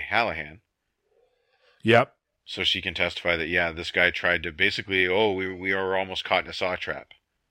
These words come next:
Speaker 2: Yeah.
Speaker 1: In a jigsaw trap, yeah. And then we see Ha-, friggin' Hallahan's head split, uh, in, like, eight different sections. That was fucking gross.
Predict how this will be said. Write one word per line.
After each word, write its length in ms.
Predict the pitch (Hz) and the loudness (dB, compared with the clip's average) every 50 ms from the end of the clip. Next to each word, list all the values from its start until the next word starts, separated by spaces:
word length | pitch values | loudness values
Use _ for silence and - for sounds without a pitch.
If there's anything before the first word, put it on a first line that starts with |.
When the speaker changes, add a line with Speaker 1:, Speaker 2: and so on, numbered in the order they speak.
| _ _ | _ _
Speaker 2:
Yeah. 360 | - 135 135 131 117 101 92 - _ _ _ _ _ _ _ _ | 0 4 6 6 6 4 0 -4 _ _ _ _ _ _ _ _
Speaker 1:
In 100 | - 95 | -6 -4
a 60 | 92 | -2
jigsaw 380 | 87 82 98 95 - - 87 85 | 0 0 -2 -2 -2 -4 -4 -4
trap, 280 | - - 78 69 64 - | -4 -8 -10 -10 -6 -2
yeah. 220 | 98 98 92 80 - - _ _ _ - - _ _ _ _ _ _ | 0 2 2 0 -2 -10 _ _ _ -20 -20 _ _ _ _ _ _
And 80 | - 95 | -4 -2
then 80 | 117 156 | 0 0
we 60 | 180 | 0
see 260 | 170 - 160 151 139 | 0 2 2 2 4
Ha-, 180 | 123 127 123 120 | 4 4 2 2
friggin' 240 | 117 - 131 123 104 | 2 0 -2 0 2
Hallahan's 460 | 107 113 110 107 104 104 101 95 - | 2 2 2 2 2 0 0 -2 0
head 280 | - 107 104 104 87 82 | 2 2 2 2 0 -6
split, 400 | - - - - 90 87 87 - - | -12 -12 -6 -2 0 0 0 0 0
uh, 360 | 87 85 85 85 85 82 82 82 | 0 2 2 2 0 0 -2 -2
in, 200 | 85 82 82 82 | -4 -4 -4 -6
like, 200 | 80 80 80 - | -6 -8 -6 -4
eight 200 | - 95 92 - - | -2 -2 0 0 0
different 240 | 87 80 85 80 | 0 0 -2 -2
sections. 480 | - 87 73 71 - - 50 50 - - | 0 0 0 0 0 -4 -6 -8 -8 -2
That 120 | - 90 92 | 0 2 2
was 120 | 90 82 | 2 2
fucking 220 | - - 85 78 78 | 0 -2 -2 -2 -4
gross. 400 | 78 78 71 - - - - | -8 -8 -8 -6 -6 -6 -6